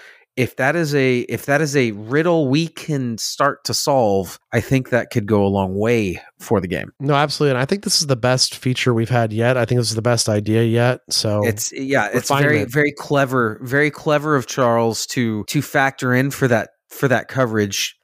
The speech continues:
Speaker 1: As much of a minor annoyance as it can be for some players, I think for the greater good of M C P,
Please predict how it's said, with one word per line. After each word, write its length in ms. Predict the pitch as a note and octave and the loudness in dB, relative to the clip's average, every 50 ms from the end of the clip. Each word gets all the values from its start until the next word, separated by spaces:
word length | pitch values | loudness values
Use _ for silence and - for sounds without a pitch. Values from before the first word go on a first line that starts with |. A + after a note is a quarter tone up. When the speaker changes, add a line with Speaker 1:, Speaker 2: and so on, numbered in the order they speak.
| _ _ - | _ _ -2
Speaker 1:
As 280 | C3+ C3 A#2+ A#2 - - _ _ | 0 0 0 -4 -6 -10 _ _
much 380 | - B2+ C3+ D3 D#3 E3+ - - | -10 -6 0 2 2 2 2 0
of 100 | F#3 E3+ | 0 0
a 100 | D#3+ D3+ | 0 0
minor 580 | C#3+ C#3 C3+ B2+ C#3 D3 D3+ D#3 D3+ D3+ D3+ C#3+ | -2 -2 -2 -2 0 0 0 0 0 2 0 0
annoyance 920 | A2 C3 B2+ A#2+ A2+ A#2 A#2 A#2+ B2 B2+ B2 A#2+ A2+ G#2 - - - - | 0 -2 -2 0 0 0 2 2 2 2 2 2 0 -2 -4 -8 -8 -4
as 200 | - C3 B2 A#2 | -2 0 0 0
it 80 | A#2 - | -2 -4
can 160 | - A#2+ G#2+ | -4 -2 0
be 160 | A#2 A#2 A#2 | 2 0 2
for 160 | - - B2 | 2 0 0
some 180 | - - A#2 G2+ | 0 0 -2 -4
players, 580 | - - A#2+ A#2 A2+ A2+ G#2+ G2+ G2 F2+ - - | -2 -2 2 2 4 4 4 2 2 0 -2 0
I 100 | - G#2+ | 0 0
think 300 | G2 - - A2+ G#2+ - | 0 0 -2 -2 -2 -2
for 100 | - A2 | -2 -2
the 80 | G2 F#2+ | -2 -2
greater 560 | F2 G#2 G#2+ G#2+ A2 A2 G#2+ G#2 F2+ F2 - _ _ | -2 -2 0 0 2 2 2 0 -2 -4 -8 _ _
good 360 | - A#2 A#2 A#2+ A#2+ B2+ B2+ B2 | -2 0 2 2 2 2 0 -2
of 280 | - - A#2 A#2 G#2+ A2 | -2 0 0 0 0 0
M 160 | A2 A#2 A2+ | -2 -2 -2
C 200 | - - A#2 G#2 | -2 -2 -2 -2
P, 460 | - - - A2+ A2+ B2 C3 C3 | -2 -2 0 0 2 2 2 0